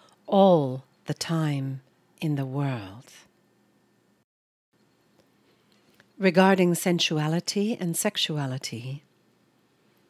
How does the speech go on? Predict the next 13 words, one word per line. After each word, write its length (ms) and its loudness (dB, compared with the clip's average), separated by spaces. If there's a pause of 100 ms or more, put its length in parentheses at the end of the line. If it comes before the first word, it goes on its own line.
(160)
you 240 0
are 120 2
now 480 0 (520)
a 80 -2
virgin 540 0 (320)
again. 500 -2 (1800)
There 240 2
is 160 2
no 140 4
lover 360 0
in 140 2
your 140 0
life. 540 -6